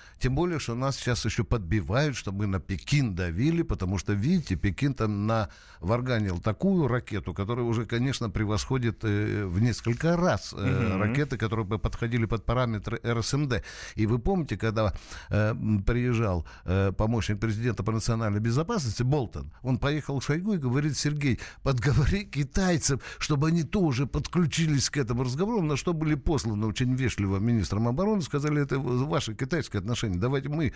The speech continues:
Speaker 1: свои проблемы будем решать». Ну, в общем, в общем-то, что можно сказать? Из, э, заявления Лаврова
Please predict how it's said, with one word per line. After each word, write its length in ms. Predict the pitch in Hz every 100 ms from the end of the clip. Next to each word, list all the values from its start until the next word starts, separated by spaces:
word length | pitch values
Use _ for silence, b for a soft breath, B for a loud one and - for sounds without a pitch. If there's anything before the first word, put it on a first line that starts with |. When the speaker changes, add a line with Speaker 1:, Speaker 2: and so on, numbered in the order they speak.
| B B -
Speaker 1:
свои 320 | - 190 156
проблемы 440 | 117 151 160 107
будем 340 | 107 123 107 110
решать». 340 | 127 - 78 B B B B B
Ну, 220 | 156 196 - - B
в 140 | - 139
общем, 340 | 160 151 143 - B -
в 200 | 101 127
общем-то, 400 | 156 131 131 127
что 200 | - 139
можно 340 | 117 110 98
сказать? 580 | 82 - 90 73 69 62 - B B B B B B B
Из, 380 | - 104 113 92
э, 540 | 131 120 120 113 113 110 82 90
заявления 680 | 90 127 127 127 110 98 92
Лаврова 600 | 104 101 131 151 147